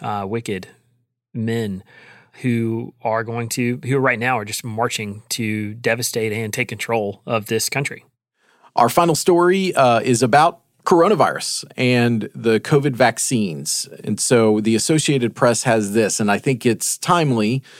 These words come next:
Speaker 2: considering that the Delta variant is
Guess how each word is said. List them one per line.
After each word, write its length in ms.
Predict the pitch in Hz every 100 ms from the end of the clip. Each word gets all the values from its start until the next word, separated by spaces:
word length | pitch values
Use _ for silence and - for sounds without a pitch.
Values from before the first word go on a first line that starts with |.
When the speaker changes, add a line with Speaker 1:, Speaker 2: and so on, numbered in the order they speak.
| - - _
Speaker 2:
considering 840 | - 113 - 131 117 113 110 110 110
that 440 | - 107 107 107 104
the 240 | 107 104
Delta 400 | 92 131 139 127
variant 760 | 98 98 110 113 92 76 - - _
is 560 | - 113 98 87 80 -